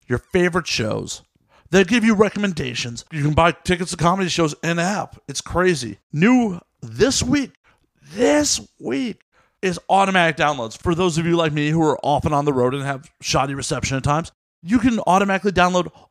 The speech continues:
all your favorite episodes before you leave the house.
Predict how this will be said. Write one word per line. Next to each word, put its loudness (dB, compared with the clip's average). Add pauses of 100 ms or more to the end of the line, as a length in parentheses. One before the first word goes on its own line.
(140)
all 4
your 0
favorite 2
episodes 0 (460)
before 2
you 0
leave 0
the 2
house. 0